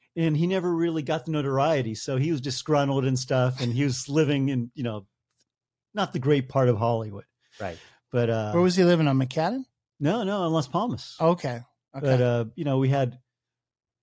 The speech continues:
Speaker 1: uh, the, the drummer from X on the next block.
Speaker 3: Oh, wow.
Speaker 1: Um,
Speaker 3: I know X.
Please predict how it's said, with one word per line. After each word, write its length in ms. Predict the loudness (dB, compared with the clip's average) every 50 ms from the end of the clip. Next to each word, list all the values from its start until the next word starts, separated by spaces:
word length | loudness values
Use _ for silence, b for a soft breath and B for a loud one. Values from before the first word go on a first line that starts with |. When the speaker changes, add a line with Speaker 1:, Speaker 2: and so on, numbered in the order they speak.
| _ _ _ _ _ _ _ -6
Speaker 1:
uh, 240 | -4 -2 -2 -2
the, 180 | -2 -2 -4 -4
the 140 | -2 -4 -2
drummer 340 | 2 4 4 4 4 2 2
from 200 | 0 0 0 0
X 380 | 0 -2 -4 -6 -10 -10 -8 -6
on 120 | -4 -2
the 60 | 0 0
next 240 | 0 0 -2 -4
block. 440 | -4 -2 0 2 2 0 -2 -6 -14 -20 _ -8
Speaker 3:
Oh, 100 | -6 -2
wow. 420 | 0 0 0 0 0 -2 -4 -6 -8 _ _ -2
Speaker 1:
Um, 400 | 0 2 4 4 2 2 0 0
Speaker 3:
I 60 | -2 -2
know 160 | -4 -4 -4
X. 420 | -4 -4 -6 -6 -8 -10 -10 -10